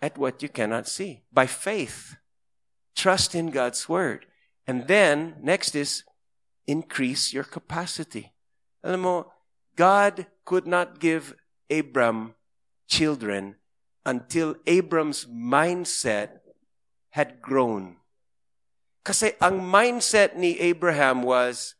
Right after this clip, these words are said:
"Wala akong anak. Walang tagapagmana. Mamamatay ako, and that's the end of the Abraham story. I'll be forgotten.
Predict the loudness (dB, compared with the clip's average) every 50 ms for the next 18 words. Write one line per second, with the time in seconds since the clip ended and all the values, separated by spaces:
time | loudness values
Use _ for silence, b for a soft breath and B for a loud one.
0 | _ _ _ _ _ _ -20 -10 -4 -2 0 0 2 4 4 4 6 4 2 0
1 | -4 -8 -8 -6 -8 -10 -12 -16 _ _ _ -10 -8 -6 -4 -4 -4 -4 -6 -8
2 | -16 -18 -20 -20 _ _ _ _ _ _ _ _ _ _ _ _ _ -8 0 4
3 | 4 4 4 4 0 -2 -4 -6 -10 -8 _ -2 -2 -2 -2 -4 -6 -4 -4 -4
4 | -4 -4 -6 -6 -2 0 0 2 0 0 -2 -6 -8 -8 -12 _ _ _ _ _
5 | _ _ _ _ _ _ _ _ _ -2 -2 0 2 0 0 0 0 -2 0 0
6 | 0 0 2 0 -2 -2 -2 -2 -2 -2 -2 -2 -6 -8 -8 -8 -8 -10 -10 -12
7 | -10 -6 -6 -6 -4 -2 -2 -2 0 0 -2 -4 -6 -6 -6 -8 -6 -4 -6 -6
8 | -6 -6 -6 -6 -4 -6 -6 -6 -8 -8 -6 -6 -6 -4 -6 -6 -10 -14 -18 _
9 | _ _ _ _ _ _ _ _ _ _ _ 0 0 2 2 0 0 0 -2 -4
10 | -4 0 2 2 2 2 0 -2 -4 -4 -4 -4 -8